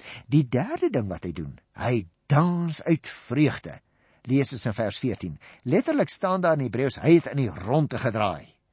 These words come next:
Hy's uitbundig van vreugde. Die vierde ding wat hy doen, hy sorg dat daar feesvreugde heers. Kyk na vers vyftien, hè. Ewe feestelik as in vers vyf.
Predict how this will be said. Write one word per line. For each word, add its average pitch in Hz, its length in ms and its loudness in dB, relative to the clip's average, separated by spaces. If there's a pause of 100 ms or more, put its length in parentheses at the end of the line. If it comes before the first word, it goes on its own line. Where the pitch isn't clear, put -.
Hy's - 240 2
uitbundig 151 960 4
van 117 200 -2
vreugde. 87 520 -8 (680)
Die 170 140 2
vierde 349 300 6
ding 165 200 4
wat 107 160 2
hy 90 100 -8
doen, 71 220 -14 (2250)
hy 165 80 6
sorg - 340 -2
dat 185 140 -6
daar 147 160 0
feesvreugde 151 1200 -2
heers. 90 540 -8 (600)
Kyk 214 220 0
na 226 100 2
vers 196 300 0
vyftien, 160 400 -2
hè. 98 200 -8 (600)
Ewe 262 400 2
feestelik 156 760 0 (120)
as 139 220 2
in 127 100 -4
vers 131 320 -4
vyf. - 320 -6